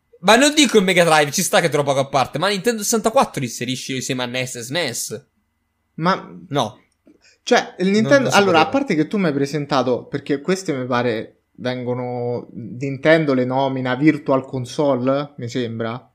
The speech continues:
Speaker 2: queste piccole aggiunte che
Speaker 1: S-,
Speaker 2: mettono.
Speaker 1: una volta le chiamava così, però
Speaker 2: Vabbè,
Speaker 1: sì.
Speaker 2: facciamo Virtual Console che è carino. Ma tu mi metti il Nintendo sessantaquattro, che comunque è una console di spessore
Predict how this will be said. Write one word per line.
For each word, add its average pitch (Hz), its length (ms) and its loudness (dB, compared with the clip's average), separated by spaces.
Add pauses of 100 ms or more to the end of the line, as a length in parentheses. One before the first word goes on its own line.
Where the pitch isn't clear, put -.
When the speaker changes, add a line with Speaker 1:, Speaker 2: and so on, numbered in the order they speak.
(100)
Speaker 2:
queste - 200 -10
piccole 123 300 -4
aggiunte 123 360 -6
che 117 80 -4
Speaker 1:
S-, 117 80 -4
Speaker 2:
mettono. 120 380 -4
Speaker 1:
una 135 100 -4
volta 165 260 0
le 135 60 0
chiamava 131 320 0
così, 131 360 -4
però 123 160 0
Speaker 2:
Vabbè, 156 280 6
Speaker 1:
sì. 113 60 -2
Speaker 2:
facciamo 151 400 -2
Virtual 135 400 -2
Console 135 520 -2
che 120 80 -2
è 117 80 -6
carino. 120 500 -8 (600)
Ma 160 160 2
tu 269 160 2
mi 220 160 4
metti 156 300 0
il 135 60 -4
Nintendo 175 460 0
sessantaquattro, 143 840 -2
che 120 140 -6
comunque 165 360 -2
è 123 40 -2
una 120 80 -2
console 123 340 -4
di 123 120 -4
spessore 131 760 2